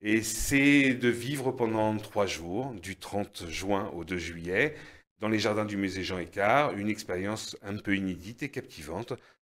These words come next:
d'être en plein milieu de, d'un jardin, celui des, du musée Jean Écart, qui était autrefois un lieu de villégiature pour artistes, et on, on continue cette tradition. On invite un auteur associé qui est Pierre Notte,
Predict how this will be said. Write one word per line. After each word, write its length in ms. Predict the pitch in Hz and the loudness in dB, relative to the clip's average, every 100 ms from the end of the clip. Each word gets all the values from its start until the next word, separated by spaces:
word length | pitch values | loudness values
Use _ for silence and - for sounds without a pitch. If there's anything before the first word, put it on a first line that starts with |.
| _ 95 | _ 0
d'être 420 | 104 - 98 92 | 0 2 -2 -2
en 120 | 90 | -6
plein 200 | 85 120 | -2 2
milieu 540 | 127 107 92 101 107 117 | 4 2 2 4 6 4
de, 420 | 104 98 90 87 | 2 0 0 -2
d'un 140 | 95 104 | -2 0
jardin, 560 | 95 90 95 101 131 | -2 -4 -2 0 -2
celui 300 | - 82 90 | -4 -10 -4
des, 180 | 92 87 | -2 -2
du 320 | 90 87 87 | -6 -8 -6
musée 240 | 92 85 90 | -6 -4 -4
Jean 160 | 90 | -4
Écart, 580 | 82 - 98 139 165 160 _ _ _ _ _ _ | -6 0 4 4 4 -2 _ _ _ _ _ _
qui 180 | 110 104 | 2 4
était 560 | 95 90 113 110 101 76 - _ - | 4 2 4 6 4 -2 -16 _ -6
autrefois 600 | 104 - 101 - 123 110 | -4 -2 -4 -2 0 2
un 80 | 98 | 0
lieu 180 | 95 | 0
de 80 | 107 | 0
villégiature 720 | 87 101 92 95 85 - 92 _ | -2 -6 -4 -4 -6 -10 -12 _
pour 320 | - 82 76 - _ | -14 -12 -12 -20 _
artistes, 560 | 90 - 147 185 - 190 180 _ _ - | -20 -16 -12 -10 -4 -6 -6 _ _ -10
et 160 | 87 | -8
on, 160 | 85 82 78 76 73 71 _ _ | -6 -8 -10 -14 -16 -20 _ _
on 220 | - - | -20 -2
continue 320 | 135 135 135 123 | 0 2 0 2
cette 220 | 123 - | 0 -2
tradition. 640 | 101 95 98 - 165 208 214 - - _ _ | -8 -8 -10 -4 0 0 -2 -14 -20 _ _
On 160 | 113 131 | 0 4
invite 340 | 147 123 123 | 4 0 -2
un 120 | 113 | 2
auteur 380 | 113 113 113 104 | 2 4 4 4
associé 600 | 104 - 92 - 95 92 | 0 -6 -10 -8 -4 -4
qui 260 | - _ 82 | -6 _ -12
est 40 | |
Pierre 280 | - 82 78 | -10 -14 -8
Notte, 320 | 90 160 - | -2 -2 -2